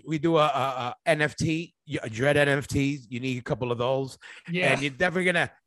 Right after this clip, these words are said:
Speaker 1: cut pieces off and we're gonna bottle them.
Speaker 2: Well, so I was gonna nickel bag 'em up, you know, and put a
Speaker 1: Yeah.
Speaker 2: little Shadows Fall sticker on it, you know, and just, like, sell 'em at the merch table. Like,
Speaker 1: No,
Speaker 2: you know,
Speaker 1: what
Speaker 2: nickel
Speaker 1: we're gonna
Speaker 2: bag of
Speaker 1: do,
Speaker 2: funk.
Speaker 1: we,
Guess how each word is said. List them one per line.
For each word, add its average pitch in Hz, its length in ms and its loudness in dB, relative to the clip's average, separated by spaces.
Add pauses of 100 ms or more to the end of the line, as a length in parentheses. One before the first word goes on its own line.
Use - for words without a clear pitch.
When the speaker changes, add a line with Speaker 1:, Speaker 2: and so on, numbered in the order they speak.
Speaker 1:
cut 190 300 -2
pieces 165 400 -2
off 180 200 2
and 135 80 -2
we're 147 100 0
gonna 110 120 -4
bottle 156 320 2
them. 180 220 -2 (200)
Speaker 2:
Well, 233 160 2
so 254 100 0
I - 20 2
was 226 100 0
gonna 220 120 0
nickel 240 240 2
bag 214 240 0
'em 196 100 -4
up, 190 200 -2
you 170 60 0
know, 170 140 -2
and 165 80 0
put 233 60 4
a 226 40 4
Speaker 1:
Yeah. - 60 4
Speaker 2:
little 185 160 0
Shadows 196 400 0
Fall 202 280 -2
sticker 214 360 -6
on 214 160 0
it, 226 160 -4
you 180 80 -4
know, 190 160 0
and 175 100 -4
just, 170 160 -6
like, 175 140 -4
sell 202 200 -2
'em 196 80 -4
at 190 80 -6
the 175 80 -8
merch 190 300 -4
table. 147 320 -4
Like, 139 140 -6
Speaker 1:
No, 190 160 0
Speaker 2:
you 202 60 2
know, 156 80 0
Speaker 1:
what 143 80 -2
Speaker 2:
nickel 190 180 2
Speaker 1:
we're 190 40 2
gonna 220 140 4
Speaker 2:
bag 277 80 4
of 269 60 -6
Speaker 1:
do, 285 60 2
Speaker 2:
funk. 240 280 6
Speaker 1:
we, 175 100 -8